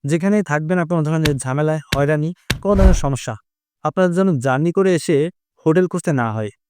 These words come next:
হয়রানির শিকার না হন, তার জন্য আমি ব্যবস্থা করেছি হোটেল বুকিং সেবা, যেখানে আপনারা কিন্তু হোটেল বুকিং করতে পারবেন। আর আপনারা যদি আমার উপর বিশ্বাস এবং আস্থা থাকে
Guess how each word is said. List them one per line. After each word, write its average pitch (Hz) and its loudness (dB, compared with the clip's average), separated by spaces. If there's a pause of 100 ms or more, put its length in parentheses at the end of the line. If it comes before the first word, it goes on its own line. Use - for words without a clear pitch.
(140)
হয়রানির 170 0
শিকার 165 0
না 135 2
হন, 127 -2 (460)
তার 151 2
জন্য 160 0 (200)
আমি 139 0
ব্যবস্থা 135 0
করেছি 165 0 (100)
হোটেল 156 2
বুকিং 151 0
সেবা, 110 -6 (340)
যেখানে 165 0
আপনারা 156 0
কিন্তু 147 -4 (400)
হোটেল 165 2
বুকিং 160 -2
করতে 131 -2
পারবেন। 113 -6 (240)
আর 143 -2
আপনারা 190 0
যদি 190 0
আমার 156 2
উপর 175 0 (120)
বিশ্বাস 151 -2
এবং 180 2
আস্থা 139 -4
থাকে 147 -4